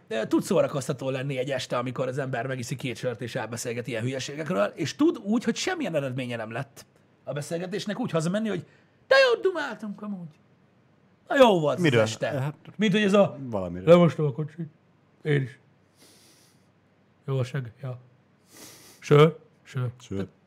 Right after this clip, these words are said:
Speaker 1: Mindegy, de csak mondom. Na, szóval srácok, ö, ma délután még, figyelj,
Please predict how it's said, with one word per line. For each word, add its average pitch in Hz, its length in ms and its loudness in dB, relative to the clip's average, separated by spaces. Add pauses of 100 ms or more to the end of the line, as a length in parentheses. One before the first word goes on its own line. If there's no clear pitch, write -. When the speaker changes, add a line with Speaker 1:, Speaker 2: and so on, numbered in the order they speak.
(520)
Speaker 1:
Mindegy, 240 280 -2 (160)
de 285 80 -8
csak 175 180 -10
mondom. 107 240 -16 (160)
Na, 208 300 2 (220)
szóval 302 220 -2
srácok, 226 400 0
ö, 208 200 4
ma 247 140 4
délután 262 500 -2
még, 269 300 4 (300)
figyelj, 269 260 -4